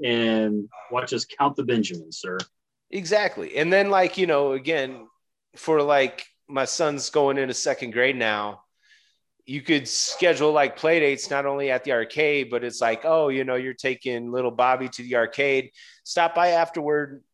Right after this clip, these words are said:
Speaker 2: into the backyard for the Summer of Lescus and, and we can watch a movie." And, you know, <laughs> that's how, that's how it gets done. So I think,
Speaker 1: I'm coming
Speaker 2: like,
Speaker 1: over to your
Speaker 2: that
Speaker 1: house,
Speaker 2: way
Speaker 1: man. I'm coming over tonight to watch a movie on the, on the big screen, on your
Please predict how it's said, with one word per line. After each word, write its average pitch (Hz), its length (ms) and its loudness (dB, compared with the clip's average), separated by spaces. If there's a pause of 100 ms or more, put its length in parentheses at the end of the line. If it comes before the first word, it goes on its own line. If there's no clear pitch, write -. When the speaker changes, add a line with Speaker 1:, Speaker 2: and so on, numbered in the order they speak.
Speaker 2:
into 147 300 -4
the 123 80 -4
backyard 139 800 0
for - 100 -14
the 123 80 -10
Summer 135 260 -2
of 117 120 -6
Lescus 131 540 -2
and, 117 180 -8
and 117 200 -6
we 120 120 -8
can 120 140 -10
watch 117 240 -4
a - 40 -8
movie." 113 460 -10 (180)
And, 101 240 -12
you - 80 -10
know, 98 160 -10
<laughs> - 960 -8
that's 117 180 0
how, 120 280 2
that's 120 180 -4
how 120 180 0
it 113 120 -8
gets 117 180 -12
done. 110 380 -6
So 117 260 -2
I 113 140 2
think, 117 160 -6
Speaker 1:
I'm 180 60 6
coming 202 160 8
Speaker 2:
like, 190 60 8
Speaker 1:
over 175 40 8
to 151 60 10
your 160 180 10
Speaker 2:
that - 80 4
Speaker 1:
house, 117 180 4
Speaker 2:
way 117 60 -4
Speaker 1:
man. 113 260 0
I'm 143 80 -4
coming 160 240 0
over 139 180 2
tonight 123 540 -2
to 110 100 -6
watch 107 260 -2
a - 20 -12
movie 95 380 -4 (200)
on 113 160 4
the, 110 220 6
on 120 180 0
the 107 80 2
big 110 200 0
screen, 90 360 -8
on 110 140 0
your 101 100 2